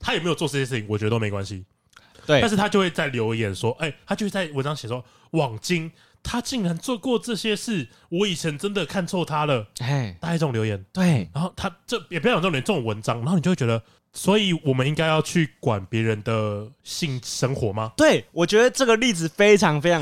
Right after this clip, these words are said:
Speaker 2: 好，
Speaker 1: 嘿。
Speaker 2: 因为假设我今天点了这个新闻标题进去之后呢，我的想法第一个浮现的可能是：哎，这件事真有这么重要吗？
Speaker 1: 这么严重吗？
Speaker 2: 对，或者是，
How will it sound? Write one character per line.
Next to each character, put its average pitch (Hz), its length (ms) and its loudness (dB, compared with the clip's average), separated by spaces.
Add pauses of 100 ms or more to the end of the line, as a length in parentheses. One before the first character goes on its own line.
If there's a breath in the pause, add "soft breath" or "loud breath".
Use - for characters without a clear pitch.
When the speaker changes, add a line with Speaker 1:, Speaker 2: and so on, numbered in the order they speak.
(160)
Speaker 2:
好， 101 180 2
Speaker 1:
嘿。 196 80 -6
Speaker 2:
因 226 80 2
为 214 100 2
假 147 160 0
设 190 160 -2
我 143 80 0
今 165 140 -6
天 175 60 -6
点 120 180 -6
了 107 80 -8
这 139 100 -8
个 127 240 -2
新 143 220 -4
闻 113 160 -2
标 123 120 0
题 113 140 -6
进 131 240 0
去 131 180 -6
之 113 160 -8
后 107 200 -4
呢， 92 160 -8 (340 loud breath)
我 131 100 -2
的 139 120 2
想 180 240 0
法 131 180 2
第 233 320 0
一 220 40 -2
个 156 140 4
浮 135 200 -6
现 165 120 2
的 143 80 0
可 120 140 -4
能 101 160 -4
是： - 160 -4
哎， 190 120 2
这 202 120 2
件 208 80 6
事 190 160 0
真 151 160 -2
有 98 180 -2
这 - 220 -2
么 107 180 -2
重 104 300 -6
要 110 120 -2
吗？ - 40 -4
Speaker 1:
这 170 80 0
么 123 80 2
严 113 240 2
重 120 220 0
吗？ 104 180 -2
Speaker 2:
对， 123 140 4
或 175 180 6
者 147 60 6
是， 165 240 0